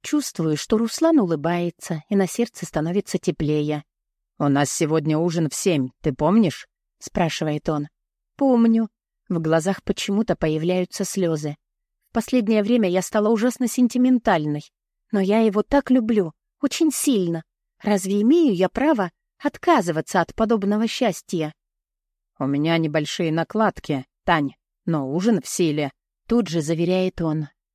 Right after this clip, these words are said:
«Просто столик перебронировал на восемь. Звоню предупредить». «Что-то серьезное?» «Нет, мелочи.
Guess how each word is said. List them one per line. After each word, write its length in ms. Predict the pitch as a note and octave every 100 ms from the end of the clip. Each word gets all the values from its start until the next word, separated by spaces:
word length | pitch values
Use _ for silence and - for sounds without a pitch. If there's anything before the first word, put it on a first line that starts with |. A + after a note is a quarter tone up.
| _ -
«Просто 380 | D#3 D#3 -
столик 480 | D#3 - A#3+ F#3 -
перебронировал 800 | - D#3+ D3+ E3 E3 A3 D#3 D3
на 180 | D3+ F3
восемь. 460 | F3+ F3 - D3 B2+ - _ _ _
Звоню 400 | D#3 C#3+ D3 D#3+
предупредить». 800 | C#3+ E3+ D#3 F3 F3 D3+ C3+ - _ _ _ _
«Что-то 320 | - - C#4
серьезное?» 720 | B3+ C4+ B3 D#4+ B3 G3+ E3+ D#3+ _ _ _ _ _
«Нет, 500 | E3 D#3 D3+ C3+ - -
мелочи. 720 | F#3 A3 C#3+ C3 - C#3+